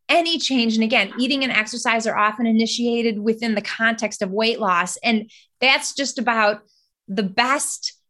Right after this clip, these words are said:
paradigm to want to rebel against. And so research shows that it's human nature to want to reclaim our freedom when we feel like it's taken away. And when we feel like,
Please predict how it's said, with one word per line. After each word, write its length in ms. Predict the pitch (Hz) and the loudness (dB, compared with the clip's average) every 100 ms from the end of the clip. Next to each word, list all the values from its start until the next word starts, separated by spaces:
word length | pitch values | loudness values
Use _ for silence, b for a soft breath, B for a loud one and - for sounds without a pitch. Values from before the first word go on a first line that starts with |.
| - | -8
paradigm 680 | 226 285 277 247 220 202 196 | 0 4 4 4 2 2 0
to 120 | 240 | -2
want 260 | 226 233 220 | 2 2 4
to 60 | |
rebel 400 | 220 196 202 240 | 2 4 2 4
against. 640 | 220 190 147 - - - B B B _ | 2 2 -2 -6 -10 -10 B B B _
And 200 | - 240 | 0 2
so 520 | 226 254 240 226 214 220 - _ | 2 0 0 2 2 -2 -10 _
research 560 | 214 220 294 311 277 196 | -4 0 0 0 -2 -2
shows 400 | - 254 233 226 | -2 2 2 2
that 100 | 202 | -2
it's 240 | - - | -4 -2
human 300 | 254 240 226 | 0 2 4
nature 420 | 208 233 - 311 | 2 0 -2 -6
to 160 | 311 285 | -4 -2
want 240 | 240 226 | 0 0
to 80 | 214 | 0
reclaim 640 | 196 240 226 - 247 240 233 | 0 0 0 -2 -2 0 0
our 140 | 196 | -2
freedom 760 | - 254 254 214 170 175 214 - _ | -6 -4 -2 -2 -2 -4 -6 -10 _
when 220 | 220 233 | 2 2
we 220 | 233 214 | 2 -2
feel 360 | - - 247 247 | -6 -6 0 2
like 160 | 240 220 | 0 -2
it's 160 | - | -4
taken 300 | - 220 226 | -4 -2 -2
away. 340 | 202 240 226 196 | 0 2 2 0
And 100 | 208 | -2
when 120 | 214 | 0
we 100 | 220 | -2
feel 240 | 226 254 | 0 0
like, 260 | 220 208 | 2 0